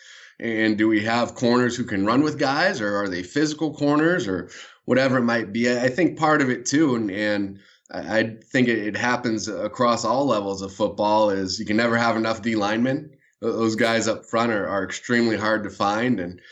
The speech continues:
yeah, I don't know if anyone really outside of Alabama is ever really pumped about, uh, the, the number of D linemen they're involved with in the recruiting process, you know? So it, it, it's something where, uh,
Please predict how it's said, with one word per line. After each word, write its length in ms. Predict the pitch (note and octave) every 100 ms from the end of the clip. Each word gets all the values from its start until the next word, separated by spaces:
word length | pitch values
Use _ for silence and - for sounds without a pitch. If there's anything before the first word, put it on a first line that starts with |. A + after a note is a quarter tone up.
| -
yeah, 160 | A#2 G#2+
I 60 | A#2+
don't 140 | A#2
know 160 | A#2 A2+
if 100 | A#2+
anyone 320 | A#2+ A2+ A2+
really 220 | A2+ A2+
outside 400 | G#2 - A#2 A#2
of 60 | A2
Alabama 500 | G#2+ G#2+ A2+ A#2+ A2
is 80 |
ever 200 | A2 G#2+
really 280 | G#2 A#2+ A#2
pumped 340 | - A#2+ A#2+ A#2+
about, 400 | G#2 G#2 - - - -
uh, 180 | - G#2
the, 120 | G2
the 120 | G2 A#2
number 240 | A#2+ A#2
of 60 | G#2
D 120 | A#2+
linemen 360 | A2+ A#2 A#2
they're 180 | A2 G#2
involved 380 | G2+ G#2+ B2 A#2
with 160 | A2+ A2+
in 60 |
the 80 | G#2+
recruiting 420 | F#2+ A#2+ C3+ B2+
process, 600 | - E2 E2 G2+ D#2+ D2+
you 80 | F#2
know? 160 | F2 F#2+
So 240 | F#2+ G#2
it, 120 | G#2 - - -
it, 240 | B2+ -
it's 200 | A#2 - -
something 420 | B2 A#2+ A2+ A2
where, 300 | G#2+ G#2 G2+
uh, 240 | F#2 E2+